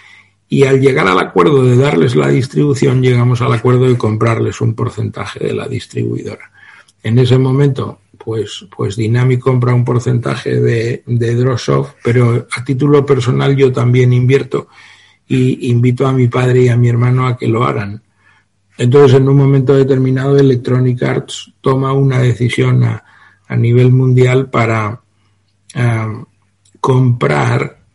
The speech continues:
todas las compañías que eran distribuidoras de su catálogo en todo el mundo, en todos los países principales. Y entonces a nosotros nos compran en España y compran a otros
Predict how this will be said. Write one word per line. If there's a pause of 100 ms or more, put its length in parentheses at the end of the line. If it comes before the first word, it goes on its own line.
todas
las
compañías
que
eran
distribuidoras
de
su
catálogo
en
todo
el
mundo,
en
todos
los
países (300)
principales. (500)
Y
entonces
a
nosotros
nos
compran
en
España
y
compran
a
otros